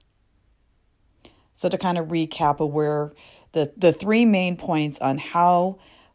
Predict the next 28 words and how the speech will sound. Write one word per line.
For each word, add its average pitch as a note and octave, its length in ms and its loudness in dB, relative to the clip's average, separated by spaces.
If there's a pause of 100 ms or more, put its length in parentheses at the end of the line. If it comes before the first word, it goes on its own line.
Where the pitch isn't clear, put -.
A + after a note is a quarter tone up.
(120)
um, C#3+ 540 -2
you E3 160 -4
are D3+ 100 4
to D3+ 80 -2
love D#3+ 320 6
someone E3 480 -2
that's C#3+ 280 -8 (140)
in F3+ 120 -2
the E3+ 60 -2
mess, D3+ 480 -4 (340)
how G3 180 4
to F#3 60 2
love E3+ 260 2
someone D#3+ 440 -4
that's - 420 -8 (100)
hurting. D#3+ 500 -4 (1300)
We D#3+ 120 0
want D3+ 200 0
to D3 60 -4
remind E3 380 0
ourselves D3+ 640 -2
of C#3 480 -4
that D#3 140 -6
we F3 140 0
can F#3 120 -6
help F3 220 -8
bring F3+ 160 -4
heaven D3 400 -4